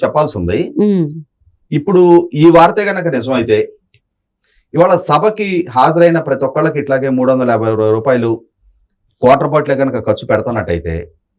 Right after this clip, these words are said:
Speaker 1: క్వార్టర్ బాటిల్ రెండు వందలు ఎంత ఉందో ఇప్పుడు అక్కడ ఖరీదు.
Speaker 2: మ్మ్.
Speaker 1: అంటే వాళ్ళకి ట్రాన్స్‌పోర్ట్ ఇవన్నీ కలుపుకుంటే ఒక్కొక్క వ్యక్తి మీద ఆరేడు వందల రూపాయలు ఖర్చు పెడుతున్నారు. అదే కనుక నికరం అయితే ఆ సభకి ఎన్ని వేల మంది హాజరవుతున్నారు,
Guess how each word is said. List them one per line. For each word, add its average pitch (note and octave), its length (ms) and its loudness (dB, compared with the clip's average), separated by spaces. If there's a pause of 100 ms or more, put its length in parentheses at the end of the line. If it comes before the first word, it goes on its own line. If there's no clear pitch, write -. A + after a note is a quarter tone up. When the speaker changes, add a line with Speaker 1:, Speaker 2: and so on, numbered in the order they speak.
(160)
Speaker 1:
క్వార్టర్ C3+ 260 2
బాటిల్ D#3 260 -2
రెండు B2+ 160 2
వందలు C3 180 0
ఎంత A#2 160 -4
ఉందో G#2 200 -2
ఇప్పుడు F2+ 160 -8
అక్కడ F2 160 -8
ఖరీదు. F2 380 -8 (680)
Speaker 2:
మ్మ్. E3+ 240 0
Speaker 1:
అంటే A#2 120 0
వాళ్ళకి B2 240 2
ట్రాన్స్‌పోర్ట్ C#3+ 560 -2
ఇవన్నీ B2+ 260 0
కలుపుకుంటే B2 600 -4 (500)
ఒక్కొక్క D#3 360 0 (460)
వ్యక్తి A2+ 300 -2
మీద E3+ 180 2
ఆరేడు B2 280 2
వందల B2 140 -4
రూపాయలు C3+ 280 -6
ఖర్చు A#2+ 180 -6
పెడుతున్నారు. E2 440 -6 (580)
అదే B2 200 4
కనుక F3+ 240 0
నికరం C3 300 -2
అయితే F2+ 500 -4 (320)
ఆ - 100 4
సభకి E3+ 460 2
ఎన్ని C#3 180 4
వేల C#3 180 2
మంది B2+ 200 0
హాజరవుతున్నారు, F2 760 -6